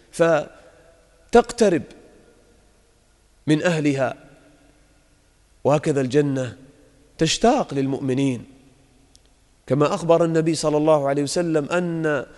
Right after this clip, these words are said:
العبد إذا سأل الله الجنة ثلاثاً،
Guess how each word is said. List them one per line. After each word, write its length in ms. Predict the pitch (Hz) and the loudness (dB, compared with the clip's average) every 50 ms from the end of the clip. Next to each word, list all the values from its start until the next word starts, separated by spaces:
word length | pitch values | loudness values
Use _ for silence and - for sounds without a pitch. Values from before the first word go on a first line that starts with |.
| - - - - _ _ - | -20 -20 -20 -20 _ _ -2
العبد 460 | 147 151 147 139 180 185 156 139 - - - - - - - - - | 0 2 2 2 0 -2 -4 -8 -12 -16 -20 -20 -20 -20 -18 -8 -6
إذا 260 | 143 151 143 156 151 | -4 -2 0 -2 -2
سأل 340 | 143 - 208 - 180 180 170 | -2 -2 -4 -4 -2 -2 -2
الله 220 | 165 165 175 170 165 | 0 0 0 -2 -2
الجنة 380 | 143 143 165 180 175 165 156 | -2 0 0 0 0 0 -2
ثلاثاً، 580 | 131 147 143 151 170 170 160 139 151 127 113 | -2 -2 0 2 4 4 2 2 0 -4 -4